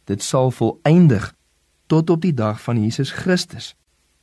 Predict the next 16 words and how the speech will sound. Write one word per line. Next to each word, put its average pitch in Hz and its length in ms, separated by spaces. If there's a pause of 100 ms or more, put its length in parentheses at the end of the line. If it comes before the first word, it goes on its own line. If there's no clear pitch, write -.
(440)
Jy 165 100
sien, 190 120
die 151 80
gelowige 143 520
word 127 340
in 120 140
praktyk 110 680
wat 104 180
hy 117 60
al 107 160
reeds 123 280
in 110 140
posisie 110 580
in 101 120
Christus 120 520
het. 113 340